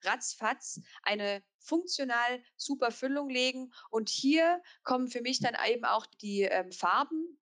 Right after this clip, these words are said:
oder sind für mich die Farben eben auch von Vorteil, von Vorteil, dass es eben Surefil One gibt's ja in den Farben, ich glaub, A eins, A zwei, A drei, A drei Komma fünf. Da ist es auch sinnvoll, weil hier möchte ich auch ästhetisch arbeiten. Vielleicht an dieser Stelle direkt dazu gesagt, für Klasse eins und zwei Restauration arbeite ich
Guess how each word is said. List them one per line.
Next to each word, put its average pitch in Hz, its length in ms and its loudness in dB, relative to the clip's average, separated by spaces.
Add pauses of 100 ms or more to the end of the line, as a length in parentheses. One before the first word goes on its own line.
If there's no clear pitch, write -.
oder 202 160 2
sind 233 200 -2
für 214 120 -8
mich 226 140 -4
die 190 100 -12
Farben 294 340 2
eben 285 220 0
auch 262 120 2
von 254 200 -8
Vorteil, 233 480 0
von 226 160 -4
Vorteil, 226 320 0
dass 214 120 0
es 202 80 0
eben 202 180 -4
Surefil 214 360 -2
One 214 320 0
gibt's 247 220 -2
ja 220 80 4
in 208 80 2
den 196 100 -2
Farben, 208 380 0
ich 202 100 -4
glaub, 190 220 0
A 196 140 4
eins, 226 220 0
A 196 120 -2
zwei, 196 340 0
A 190 60 2
drei, 196 320 0
A 190 40 0
drei 190 220 -2
Komma 190 260 -4
fünf. 285 420 -2
Da 214 200 4
ist 247 140 -4
es 220 100 -10
auch 185 100 -4
sinnvoll, 294 460 -2
weil 202 160 0
hier 240 160 -2
möchte 220 240 -6
ich 190 100 -4
auch 190 60 -4
ästhetisch 294 540 -2
arbeiten. 262 580 0 (320)
Vielleicht 214 340 0
an 202 80 -4
dieser 214 200 -4
Stelle 214 260 -2
direkt 208 300 -4
dazu 196 280 -4
gesagt, 247 480 -2
für 220 200 2
Klasse 208 340 0
eins 277 320 0
und 240 120 -14
zwei 254 280 0
Restauration 170 760 -8
arbeite 214 420 2
ich - 420 -4